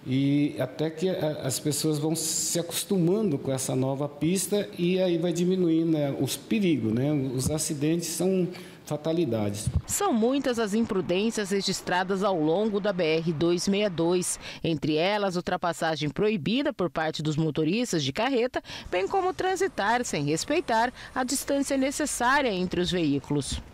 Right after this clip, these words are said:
Speaker 1: Dentro desse termo de, de compromisso que as empresas assinam é, conosco, é, tem uma cláusula de proibindo veementemente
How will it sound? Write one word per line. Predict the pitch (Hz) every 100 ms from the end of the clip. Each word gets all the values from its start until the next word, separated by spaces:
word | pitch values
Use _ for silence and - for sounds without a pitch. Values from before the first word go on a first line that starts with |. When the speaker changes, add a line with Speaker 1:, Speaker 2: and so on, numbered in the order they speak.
| - _
Speaker 1:
Dentro | 123 170 180
desse | 143 139 123
termo | - 127 131 123 110
de, | 113 107
de | 107
compromisso | - 117 117 101 120 147 -
que | 117
as | 110
empresas | 104 110 117 110 104
assinam | 101 - 120 117 101 - _ _ _ _ -
é, | 90 90 90
conosco, | 101 92 117 196 - - 98 _ _ -
é, | 113 113 117 117 113
tem | 120
uma | 135 175
cláusula | 175 135 151 160 165 175
de | 180 185 185 _ _
proibindo | 143 160 123 156 156
veementemente | 151 170 175 175 151 139 156 - 175